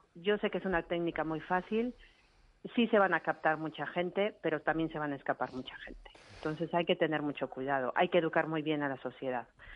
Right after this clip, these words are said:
Todo el turista que venga, darle unas correctas instrucciones, porque también una P C R se nos pueden escapar, ¿eh? Entonces, al final,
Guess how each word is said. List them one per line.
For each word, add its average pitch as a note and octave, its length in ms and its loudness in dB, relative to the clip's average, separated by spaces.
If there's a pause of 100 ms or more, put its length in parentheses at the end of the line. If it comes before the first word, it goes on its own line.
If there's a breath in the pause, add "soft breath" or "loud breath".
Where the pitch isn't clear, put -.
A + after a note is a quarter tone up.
(160 loud breath)
Todo E3+ 160 6
el D#3+ 140 4
turista D#3 340 0
que D3+ 140 0
venga, F3 360 4
darle D#3 320 2
unas D3+ 380 0
correctas D#3 480 -2
instrucciones, F#3+ 800 0 (640 loud breath)
porque F3 220 4
también F3+ 260 4
una F3+ 160 4
P E3+ 140 0
C F3+ 100 0
R F3 200 2
se F3 80 -4
nos D#3+ 160 -2
pueden E3 280 2
escapar, C#3+ 500 0
¿eh? E3 260 -6 (360)
Entonces, F3 640 2 (260)
al E3 180 2
final, F#3 520 2